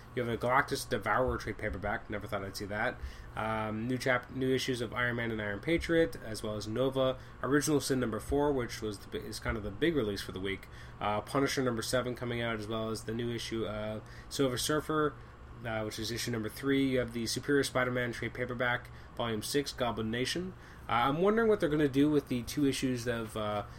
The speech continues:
Superior Spider-Man that won't be included in Gob-, in this trade paperback, thirty-two and thirty-three, 'cause they haven't come out yet. Uh, I'm wondering if they're ever gonna be in cl-, trade of some kind. I'm very curious about that. Uh, new issues of Thunderbolts, Ultimate F F, Uncanny X-Men, Wolverine the X-Men, and X-Men.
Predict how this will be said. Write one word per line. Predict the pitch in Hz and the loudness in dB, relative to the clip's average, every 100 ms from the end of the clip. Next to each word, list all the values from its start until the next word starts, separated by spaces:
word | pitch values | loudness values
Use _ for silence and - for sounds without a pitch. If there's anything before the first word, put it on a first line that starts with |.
| - | -12
Superior | - 135 | 0 2
Spider-Man | 127 120 120 120 117 113 | 2 2 2 2 0 -2
that | 110 | -4
won't | 123 110 151 180 | -2 0 0 0
be | - | 0
included | 110 98 113 107 104 101 - - | 0 0 -2 0 -2 -6 -14 -10
in | - 107 101 | -4 -2 2
Gob-, | 104 101 | 0 0
in | 123 113 110 | -2 -2 0
this | 107 - | -2 -4
trade | 117 | -4
paperback, | 110 107 104 104 110 | -2 -2 -2 -2 -2
thirty-two | 123 117 123 | -2 -2 -2
and | 113 | -2
thirty-three, | 110 104 - 131 | -2 -4 0 0
'cause | 113 | 0
they | 110 | -2
haven't | 107 | -2
come | 104 104 | -4 0
out | 139 147 | 0 0
yet. | 101 101 - - - | -2 -4 -10 -14 -8
Uh, | 107 110 110 | -2 0 0
I'm | 110 | 2
wondering | 131 143 | 4 4
if | 131 | 2
they're | 120 | 0
ever | 117 117 117 | 0 -2 -2
gonna | 113 | 0
be | 113 117 | 0 0
in | 113 104 | -2 -2
cl-, | - - 117 - - | -4 -4 -8 -6 -8
trade | - 123 139 | 0 4 4
of | 104 | 2
some | 113 107 | -2 -2
kind. | - 120 110 | -2 0 0
I'm | 98 95 - - | -4 -6 -10 -10
very | 127 131 139 | 0 4 4
curious | 117 117 104 - | 2 0 0 -2
about | 95 90 | -6 -4
that. | 95 95 - - - - - | -2 -2 -4 -12 -14 -14 -6
Uh, | 113 113 | 0 2
new | 113 147 | 6 6
issues | 147 147 127 | 4 2 0
of | 117 | 2
Thunderbolts, | 180 190 180 175 | 2 4 2 2
Ultimate | 160 147 160 143 | 0 0 0 0
F | 135 | 2
F, | 131 123 | 0 0
Uncanny | 135 131 131 123 | -4 -2 0 0
X-Men, | 120 127 123 | -2 -2 -2
Wolverine | 127 139 131 | 0 2 0
the | 117 | 0
X-Men, | 110 - 110 | -2 -4 -6
and | 107 113 101 | -6 -6 -6
X-Men. | 117 - 101 85 | -6 -6 -8 -8